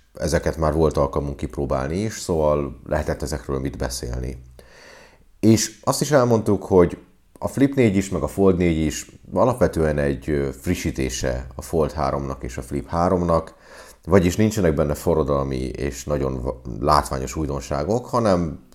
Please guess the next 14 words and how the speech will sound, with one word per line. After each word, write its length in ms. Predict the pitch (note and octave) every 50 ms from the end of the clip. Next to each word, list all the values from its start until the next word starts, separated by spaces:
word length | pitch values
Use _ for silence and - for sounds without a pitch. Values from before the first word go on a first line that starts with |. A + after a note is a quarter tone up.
| - -
fogalmazunk 580 | - - A#2 G#2+ G#2 F#2 F2 D#2+ D#2 E2 D#2+ D2
úgy, 140 | D#2+ E2+ E2
hogy 140 | E2 D2 -
csiszolgatása 800 | - G2 F2+ - - D#2 D2 C#2+ C2+ - C2+ B1 B1+ - - C#2
volt 280 | C2+ C#2+ C#2+ C#2 -
a 40 | -
korábbi 360 | - - C#2+ C#2 C2+ B1+ C2
modelleknek, 840 | C2 D2+ F2 F2 F#2 F2 E2 D#2 D2+ C#2+ - C#2+ C#2 C2+ - - - - - - - - - - - - -
gyorsabb 360 | - E2 D2+ - - C2+ -
chipsettel, 840 | - - F2 - - - C#2+ - - - E2 C#2+ C#2 C2+ B1+ - - - - - - - - _ _
picit 320 | - F#2 - - D2 C2
jobb, 340 | C#2+ C#2 B1+ B1+ A#1+ B1 C2+
ö, 100 | C#2 C2 B1+ B1+
üzemidővel, 960 | D2+ F2 F2 F2 D#2 D#2 C#2 D2 C#2+ C2+ B1+ B1+ C2 B1+ C2 C2 C2 B1+